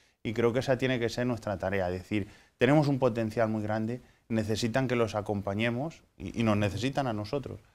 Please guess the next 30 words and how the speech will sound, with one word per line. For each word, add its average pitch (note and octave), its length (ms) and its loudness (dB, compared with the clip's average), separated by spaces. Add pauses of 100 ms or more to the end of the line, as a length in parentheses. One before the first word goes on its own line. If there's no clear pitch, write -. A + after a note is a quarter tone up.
(160)
que A#2 80 -8
los A2 160 0
acompañemos A2+ 640 -2
a G#2+ 80 -4
que A2 120 2
descubran C#3+ 540 -2 (260)
qué B2 120 -2
es A2 60 -2
su, - 140 -12
cuál B2+ 180 4
es A#2+ 100 -2
su A2+ 120 -6
papel, G#2+ 440 -4
que A2 160 -6
descubran A#2 580 -4 (240)
que A2 100 2
realmente A#2+ 520 4
los A#2+ 120 0
necesitamos, F#2+ 720 -6
que G#2+ 80 -6
no C3 140 0
son B2+ 300 0 (280)
actores A2+ 480 2
de G#2 80 2
reparto, A2 520 2
que A2 100 2
no A2 100 0
son A2 160 -4
actores A2 400 -2
secundarios, G#2+ 640 -2